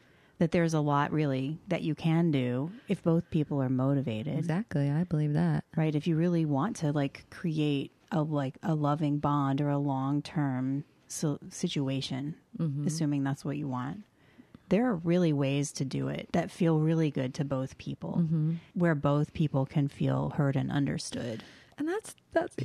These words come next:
Speaker 2: that's the crazy thing too. So if you came to me and you said, "Lois, there's a part of our relationship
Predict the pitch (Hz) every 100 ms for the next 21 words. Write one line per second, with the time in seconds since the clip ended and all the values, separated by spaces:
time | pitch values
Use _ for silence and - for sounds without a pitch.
0 | - 131 277 359 - - 160 151 156 151
1 | 151 151 147 156 165 170 220 247 175 165
2 | 165 151 147 139 143 143 - 143 135 135
3 | - 147 151 147 143 156 160 185 - 151
4 | 151 147 139 139 139 135 131 - 139 -
5 | 135 -